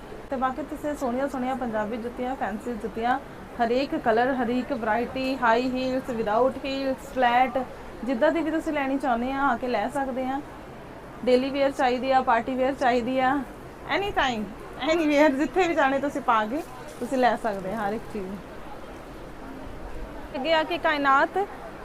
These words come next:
ਆਰਟ ਗੈਲਰੀ, ਬਹੁਤ ਸੋਹਣਾ ਡਿਜ਼ਾਈਨ ਆ, ਬਹੁਤ ਸਾਰਾ ਪ੍ਰੀਮੀਅਮ ਕੁਆਲਿਟੀ ਆ ਤੇ ਬਹੁਤ only ਫੋਰਟੀ ਨਾਈਨ ਰੁਪੀਸ ਦੇ ਵਿੱਚ ਆ ਕੇ ਤੁਸੀਂ ਜਵੈਲਰੀ ਵਗੈਰਾ ਟਰਾਈ ਕਰ ਸਕਦੇ ਆ। ਤੇ ਕੁਛ ਵੀ ਲੈਣਾ ਹੋਵੇ ਤੁਸੀਂ ਖੁਦ ਆਓ ਤੇ ਤੁਸੀਂ ਆ ਕੇ ਵਿਜ਼ਿਟ ਕਰ ਸਕਦੇ ਆ ਤੇ Instagram ਤੇ ਫਾਲੋ ਕਰਕੇ ਉੱਥੇ ਵੀ ਤੁਸੀਂ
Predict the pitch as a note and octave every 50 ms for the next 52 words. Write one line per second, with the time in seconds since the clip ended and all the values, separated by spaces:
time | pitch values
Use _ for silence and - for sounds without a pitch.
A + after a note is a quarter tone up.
0 | - - - C4 C4 C4+ D4 D4 E4 D4+ C#4 C4 C4+ C#4 D#4 E4+ C#4 B3 G#3+ G#3+
1 | A#3+ B3 C#4+ D#4+ - E4 D4 C#4+ D4+ D#4 C#4+ D#4+ D4 C#4 C4 C4 C4+ D4 D#4 D4+
2 | C#4 B3+ B3 C#4+ D4+ - D4+ C#4 D4 D#4+ D#4 E4 C#4 B3 B3+ C#4 D4+ E4+ F4 -
3 | D#4+ C4+ B3+ C4 A#3+ B3+ C4+ C4+ C#4 D4 C4+ D#4+ A#3+ A#3+ B3 C4 C4 C4 - -
4 | - D4 D4+ D#4 D#4+ F4 F4+ F#4+ F4+ - F4 D#4 - E4+ D#4+ D#4 D4 C#4 C#4+ D4+
5 | D4+ D#4+ C#4+ D4 D4+ D4+ C4+ A#3+ D4 C#4+ C#4+ C#4+ D#4+ C4+ B3+ B3 D4+ B3+ D4+ C#4
6 | C#4+ C#4 A#3+ C#4 C4 A#3+ B3 C4 C#4+ D4 D4 C#4 C4+ B3+ C4 C4 C4 C4 A#3+ B3
7 | A#3+ C4 A#3 A#3 - C#4+ C#4 C4+ B3 C#4 C4+ C#4 D4+ F4 - - - - - -
8 | - - - - B3+ A3+ A3 A3 G#3+ - D#4+ E4 - E4+ F#4 F#4 F4+ E4 D#4 D#4+
9 | D#4+ D#4 D#4 D#4 D#4+ C4+ E4 - F4 F4 - D#4 C#4 B3+ A#3+ D#4 A#3+ A#3+ A#3+ C4+
10 | E4+ G4+ - - C4+ - - - - B3+ B3 A#3+ A#3 - B3+ B3 - C#4+ C4 B3+
11 | C4 C4 C4+ C4 C#4+ D4+ F4 E4 E4+ D#4+ D4+ - E4 D#4 D#4 C4+ D#4+ D#4+ D#4+ E4
12 | D#4 D4 C#4+ - D4+ C#4+ C#4+ C#4+ C#4 C4+ C#4+ D#4 D4 C4+ A#3 B3 B3+ B3 B3+ B3+
13 | A#3+ D#4 D4+ C#4+ - E4 D#4 D#4 B3+ C#4+ - D4+ E4+